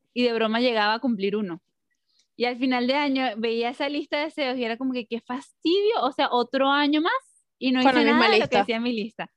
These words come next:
Speaker 1: Exacto. Y entonces, ya ahorita, em,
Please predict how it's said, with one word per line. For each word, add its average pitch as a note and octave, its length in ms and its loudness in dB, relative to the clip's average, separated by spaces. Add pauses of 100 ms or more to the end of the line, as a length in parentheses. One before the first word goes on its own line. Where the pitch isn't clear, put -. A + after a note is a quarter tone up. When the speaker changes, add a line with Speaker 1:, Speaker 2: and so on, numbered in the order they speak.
(240)
Speaker 1:
Exacto. A3 640 -2 (680)
Y B3 200 -2
entonces, C#4 760 2 (120)
ya B3+ 240 0
ahorita, C#4+ 420 -2 (320)
em, G#3+ 920 -2